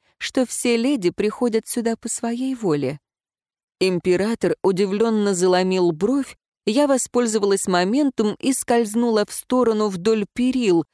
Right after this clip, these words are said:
вместе с тем высвобождаясь из его объятий. «Простите,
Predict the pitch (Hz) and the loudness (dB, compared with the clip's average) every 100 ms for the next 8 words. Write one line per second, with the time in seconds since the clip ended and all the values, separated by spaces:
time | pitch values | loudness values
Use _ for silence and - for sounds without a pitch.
0 | _ - 185 170 180 170 - 175 170 - | _ -2 0 0 0 -2 -2 -4 -4 -6
1 | - 226 196 165 190 - 202 196 196 175 | -4 -2 0 0 -2 0 0 0 -2 -2
2 | 190 175 175 - 175 160 175 185 196 226 | 0 2 0 -2 -4 -2 -4 -2 -4 -4
3 | 226 214 151 160 156 - _ _ _ _ | -2 -2 0 0 -2 -6 _ _ _ _
4 | _ - 269 254 - 269 - 170 | _ -4 -2 -2 -4 -4 -2 -4